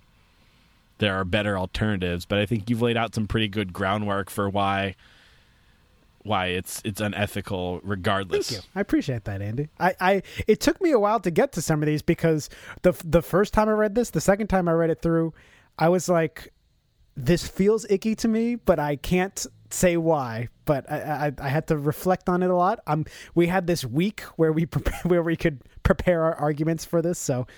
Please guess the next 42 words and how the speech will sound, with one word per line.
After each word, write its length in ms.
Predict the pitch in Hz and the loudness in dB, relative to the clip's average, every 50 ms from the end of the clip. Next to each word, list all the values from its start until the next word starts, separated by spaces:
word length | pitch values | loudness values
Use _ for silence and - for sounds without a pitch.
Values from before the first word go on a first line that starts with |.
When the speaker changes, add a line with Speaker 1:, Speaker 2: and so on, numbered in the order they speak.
| - - - - - | -20 -20 -20 -10 -4
Speaker 2:
I 80 | - 151 | -2 0
think 180 | 226 277 349 | 0 0 0
that 120 | - - - | 0 0 0
that 140 | - 143 - | 0 0 0
helped. 360 | 240 262 - _ - - - - _ _ _ _ - - - - - - _ _ _ _ _ _ _ _ _ _ _ _ _ _ _ _ _ _ _ _ _ _ - _ _ _ - - - - - - - - _ | 0 -2 -2 _ -8 -20 -20 -20 _ _ _ _ -18 -18 -18 -18 -20 -20 _ _ _ _ _ _ _ _ _ _ _ _ _ _ _ _ _ _ _ _ _ _ -20 _ _ _ -20 -20 -20 -20 -20 -20 -20 -18 _
Speaker 1:
Yeah, 420 | - 113 131 156 165 139 104 92 87 | -2 0 2 2 2 0 -2 -2 -2
yeah. 220 | 92 131 151 151 131 | 0 0 2 2 2
I 40 | 143 | 0
mean, 180 | 165 170 165 - | 0 -2 -2 -2
'cause 260 | - 175 156 147 196 | -4 -4 -4 -6 -8
you 140 | 220 180 190 | -6 -4 -2
never 240 | 214 226 240 262 | 0 0 0 0
know 260 | 220 180 170 175 180 180 | 0 0 2 0 2 2
when 220 | 160 143 127 123 | 0 0 0 -2
it's 140 | 120 104 - | -2 -2 0
something 280 | - 143 135 131 131 | 0 2 2 2 0
that 140 | 127 123 107 | 0 0 0
just 160 | - 131 - | 0 -2 0
sort 180 | - - 156 135 | 2 2 0 0
of 140 | 131 107 - | 0 -4 -6
feels 1200 | - - - - - - - - - - - - - 143 143 147 156 151 160 165 165 165 151 143 | -8 -12 -12 -10 -10 -10 -12 -12 -14 -14 -8 -4 -2 0 2 2 2 2 0 0 -2 -2 -2 -2
wrong. 400 | 151 165 165 165 160 160 165 160 | 0 0 0 0 0 0 0 0
Like, 160 | 139 120 104 | 0 0 0
you 80 | 113 123 | 0 -2
just 100 | 117 - | -2 0
sort 120 | - 131 | 0 0
of 60 | 127 123 | 0 0
have 60 | 110 | -2
this 180 | 101 107 - - | -4 -6 -6 -4
gut 200 | 104 117 120 - | -2 -2 -2 -2
feeling 360 | - - - 120 120 131 135 | -4 -6 -4 -2 -2 -2 -2
that 100 | 131 113 | -2 -2
something's 320 | - 143 139 139 135 120 | -2 -2 0 0 -2 0
wrong, 240 | 127 135 131 135 135 | 0 0 0 0 0
but 120 | 117 113 85 | -2 -2 -4
you 100 | 113 107 | -4 -4
can't 220 | - - 131 120 | -2 -2 0 0
really 200 | 127 127 120 110 | 2 0 0 0
explain 840 | 101 - - - - - - 110 107 107 110 113 120 123 123 127 - - - - - - - - - - | -2 -2 -4 -4 -4 -4 -2 -2 0 0 0 0 0 -2 -2 -4 -6 -10 -14 -20 -20 -20 -20 -20 -18 -8
why 260 | - 104 107 107 113 | -4 -2 0 0 0
it's 260 | 113 110 101 - - | 0 -2 -4 -6 -8
wrong. 560 | 92 95 92 95 98 104 107 113 120 131 143 | -6 -2 0 0 2 2 0 0 -2 -4 -6